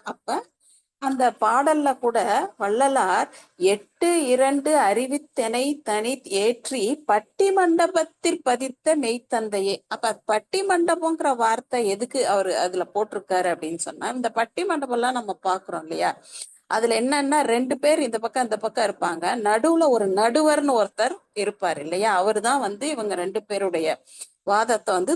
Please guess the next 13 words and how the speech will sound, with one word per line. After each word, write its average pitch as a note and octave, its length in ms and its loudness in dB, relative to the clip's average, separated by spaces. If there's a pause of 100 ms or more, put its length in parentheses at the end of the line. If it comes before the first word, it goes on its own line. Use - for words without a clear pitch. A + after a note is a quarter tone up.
தொகுத்து G#3 520 -6
தீர்ப்பு A3 360 -6
சொல்றவர். D#3 520 -8 (320)
அப்ப B3 200 -2 (260)
இந்த A#3+ 300 0
நடு, G#3+ 380 4 (520)
அஹ், F#4+ 300 -4 (140)
புருவத்தினுடைய C#4 1080 0
அந்த G3+ 280 0
மைய A#3 380 -2 (240)
பகுதிங்கிறது C4+ 1080 0
என்ன G3+ 240 -2 (140)
அப்படின்னா D4+ 480 -4